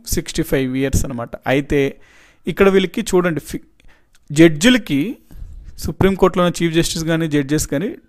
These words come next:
టెన్యూర్ ఏం లేదనమాట, no tenure. అంటే వీళ్ళకి పదవీ కాలం లేదు. కానీ ఈ క్యాగ్కి ఇక్కడ వచ్చేసరికి ఆరు సంవత్సరాలు అని ఉంది చూడండి ఇక్కడ,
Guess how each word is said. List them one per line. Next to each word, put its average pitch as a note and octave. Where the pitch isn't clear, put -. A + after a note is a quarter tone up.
టెన్యూర్ G#3+
ఏం F#3
లేదనమాట, D#3
no C3
tenure. D3+
అంటే D3
వీళ్ళకి E3+
పదవీ E3
కాలం F#3+
లేదు. D3
కానీ C3
ఈ -
క్యాగ్కి G3+
ఇక్కడ F#3+
వచ్చేసరికి E3
ఆరు E3
సంవత్సరాలు E3+
అని D3
ఉంది C3
చూడండి B2
ఇక్కడ, -